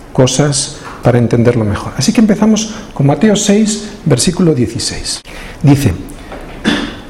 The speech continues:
"Cuando ayunéis, no seáis austeros como los hipócritas, porque ellos demuran-, demudan sus rostros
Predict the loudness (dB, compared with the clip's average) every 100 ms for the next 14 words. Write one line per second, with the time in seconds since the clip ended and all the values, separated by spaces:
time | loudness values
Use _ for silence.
0 | -2 -2 -4 -14 -14 -6 2 4 6 6
1 | 6 4 4 2 0 0 2 2 2 2
2 | 2 0 2 2 4 2 0 2 0 -2
3 | 0 2 2 2 2 0 -8 -10 -2 0
4 | 2 2 2 2 2 0 0 0 2 2
5 | 2 0 -2 -4 -6 0 0 0 0 -2
6 | -2 -6